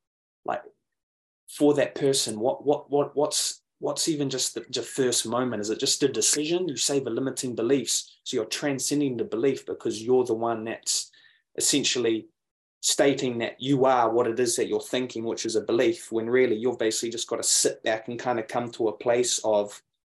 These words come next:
knowing and that, "Nah, I know there's more." Is, is it, is that, is that a starting point for that person?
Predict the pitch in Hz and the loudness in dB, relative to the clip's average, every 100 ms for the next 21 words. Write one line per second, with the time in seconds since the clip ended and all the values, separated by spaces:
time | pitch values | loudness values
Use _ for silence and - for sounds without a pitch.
0 | _ _ _ 113 127 131 165 214 196 120 | _ _ _ 0 4 6 4 2 -2 -4
1 | 117 110 110 104 - - 135 123 - 113 | -4 -2 -2 -2 -6 -2 2 2 0 -2
2 | 117 127 135 139 127 135 151 196 - - | 2 4 6 6 2 2 0 -2 -6 -8
3 | - - - - 139 131 139 - 139 131 | -6 -2 2 2 2 2 2 2 0 0
4 | 143 - - 127 135 131 143 123 - 127 | 0 0 -2 -2 -2 -4 -6 -6 -4 -2
5 | 123 - 117 - 104 98 | -2 -2 0 0 -4 -10